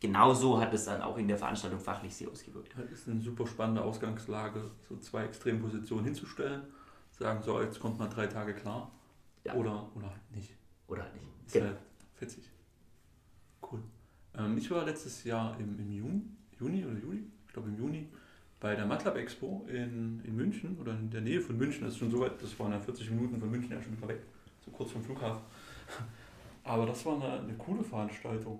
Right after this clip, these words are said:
Speaker 2: Ich hab da auch einen Vortrag gehalten, über, jetzt nicht über Digitalisierung, sondern eher über Risikomanagement,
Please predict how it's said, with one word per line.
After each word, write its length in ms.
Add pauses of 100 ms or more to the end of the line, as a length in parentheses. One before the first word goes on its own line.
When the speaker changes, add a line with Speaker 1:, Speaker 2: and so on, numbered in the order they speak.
(140)
Speaker 2:
Ich 60
hab 80
da 140
auch 300
einen 380
Vortrag 400
gehalten, 720 (500)
über, 420 (100)
jetzt 160
nicht 180
über 160
Digitalisierung, 800
sondern 260
eher 120
über 180
Risikomanagement, 760